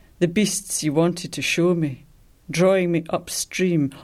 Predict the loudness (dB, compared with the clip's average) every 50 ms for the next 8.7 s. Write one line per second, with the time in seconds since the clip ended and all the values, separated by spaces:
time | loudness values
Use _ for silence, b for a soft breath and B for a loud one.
0 | B 2 2 4 4 4 2 2 2 2 2 0 2 2 0 0 0 0 -2 -4
1 | -4 -6 -12 -8 -4 -4 -2 0 2 2 2 2 2 0 -2 -2 0 0 2 2
2 | 0 -2 -4 -4 -2 0 2 2 2 2 0 -2 -6 -8 -6 -4 -2 0 0 0
3 | -2 -2 -4 -4 -4 -4 -6 -8 -12 -14 -16 -18 -20 _ _ _ _ _ -20 -20
4 | _ _ _ _ _ _ _ -4 0 2 4 4 4 4 2 2 0 -2 -6 -8
5 | -10 -12 -10 _ 2 4 4 4 4 4 2 0 -4 -8 -10 -8 -2 0 2 4
6 | 4 4 2 2 0 -2 -4 B B B B _ -8 -4 -4 -6 -6 -2 0 2
7 | 4 4 4 4 2 0 -2 -10 -20 _ -4 0 2 2 2 2 2 0 -2 -4
8 | -2 -2 0 0 0 0 0 0 -2 -2 -4 -6 -12